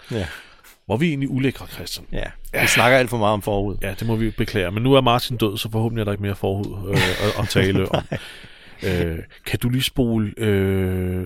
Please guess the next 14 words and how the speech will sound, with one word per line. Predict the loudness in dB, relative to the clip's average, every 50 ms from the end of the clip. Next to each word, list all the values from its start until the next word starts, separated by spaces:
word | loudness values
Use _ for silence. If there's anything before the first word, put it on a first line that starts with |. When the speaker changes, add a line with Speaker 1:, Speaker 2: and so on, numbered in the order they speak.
| -6
Speaker 2:
lige | -8 -10 -8
trykke | -6 -2 -2 -2 -2 -4 -6
tilbage | -6 -4 -2 0 0 2 0 -2 -4 -8 _ _ -20 _
to-tre | -4 -2 0 0 0 -2 -4 -4 -2
gange, | -2 -2 -4 -4 -6 -10 -14 -16 -12
så | -8 -4
vi | -2
lige | 0 0
hurtigt | 0 0 -2
kan | -4 -4
se | -4 -4 -4
fronten | -6 -4 -4 -4 -4 -4 -10 -10 -10
af | -6 -4
bussen? | -4 -4 -4 -6 -10 -14